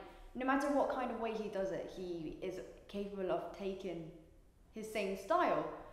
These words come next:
I still think it's amazing how he puts all of his childhood trauma into a movie and still make it as,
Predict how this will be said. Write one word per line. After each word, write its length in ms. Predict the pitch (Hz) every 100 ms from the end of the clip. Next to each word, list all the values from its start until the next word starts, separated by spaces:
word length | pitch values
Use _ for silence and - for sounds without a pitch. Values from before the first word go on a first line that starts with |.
| - -
I 80 |
still 160 | 202 226
think 200 | 220 202
it's 140 | 180
amazing 340 | 208 196 190 190
how 80 | 180
he 60 |
puts 320 | 180 202 - - -
all 80 |
of 60 | 185
his 140 | 180
childhood 480 | - 202 190 190 180 -
trauma 380 | 208 196 123 135 - - - -
into 260 | 226 226 233
a 100 | 226
movie 540 | 285 311 311 - 294
and 120 | 190 180
still 260 | - 214
make 300 | 220 233 233
it 100 | 254 -
as, 140 | 202